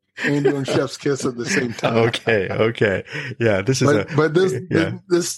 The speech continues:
Speaker 1: this movie to me, um, the humor's not at all, uh, like Beavis and Butthead, but I, I liked it in the same way where Beavis and Butthead's stupid and I'm just kinda on it,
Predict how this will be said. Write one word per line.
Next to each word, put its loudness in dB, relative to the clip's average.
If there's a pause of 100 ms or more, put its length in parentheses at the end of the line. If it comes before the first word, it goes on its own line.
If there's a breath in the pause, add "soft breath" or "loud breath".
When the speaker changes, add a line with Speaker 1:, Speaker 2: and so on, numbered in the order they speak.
(140)
Speaker 1:
this 0
movie 0
to -6
me, 0 (100)
um, -2
the 4
humor's 2
not 4
at 2
all, 2 (240)
uh, -4
like -2
Beavis 2
and 0
Butthead, 0 (100)
but 2 (440 soft breath)
I, 4 (180)
I 4
liked 2
it 2
in -4
the 2
same 2
way -2
where 2
Beavis 0
and 2
Butthead's 0
stupid 0 (640)
and 2 (120)
I'm 4
just -2
kinda 2
on 0
it, -4